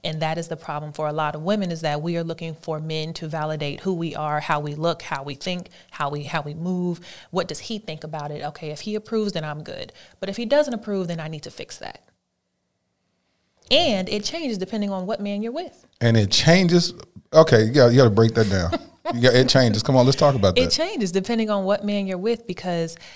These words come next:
Speaker 1: as you're moving through life and you're having different partners, every partner wants something different of you.
Speaker 2: Yes.
Speaker 1: And so if you don't have a firm understanding of who you are,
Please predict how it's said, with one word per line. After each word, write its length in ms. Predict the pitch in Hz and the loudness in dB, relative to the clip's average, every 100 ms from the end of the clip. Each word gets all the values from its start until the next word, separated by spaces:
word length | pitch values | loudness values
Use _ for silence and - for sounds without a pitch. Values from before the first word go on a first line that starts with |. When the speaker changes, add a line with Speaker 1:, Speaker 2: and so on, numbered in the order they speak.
| - | -4
Speaker 1:
as 220 | - 202 | 0 0
you're 100 | 208 | 2
moving 220 | 208 196 | 0 -2
through 120 | 185 180 | -4 -4
life 220 | 185 185 | -4 -4
and 80 | 165 | -8
you're 120 | 156 | -8
having 240 | 160 160 | -8 -8
different 240 | 151 147 151 | -10 -12 -8
partners, 400 | 240 277 214 185 | -6 -4 -4 -6
every 160 | 226 214 | -6 -6
partner 280 | 220 190 180 | -6 -6 -8
wants 160 | 180 | -10
something 240 | 180 170 165 | -12 -10 -6
different 300 | 226 190 156 | -6 -6 -4
of 80 | |
you. 140 | 104 107 | 4 4
Speaker 2:
Yes. 240 | 85 - - - - - | 4 0 -8 -16 -20 -8
Speaker 1:
And 140 | 185 180 | -6 0
so 180 | 202 185 | 0 0
if 120 | 180 | -2
you 140 | 226 | -4
don't 180 | 302 294 | -4 -6
have 280 | 240 214 208 - | -4 -6 -6 -8
a 120 | 170 | -8
firm 760 | - - 208 214 220 214 214 220 _ _ _ | -10 -6 -4 -2 -4 -4 -6 -8 _ _ _
understanding 720 | 208 226 240 - 208 180 170 | -6 -4 -4 -6 -6 -6 -6
of 120 | 151 | -8
who 180 | - 247 | -6 -4
you 220 | 247 262 | -4 -4
are, 380 | 226 202 160 180 | -2 -2 -2 -6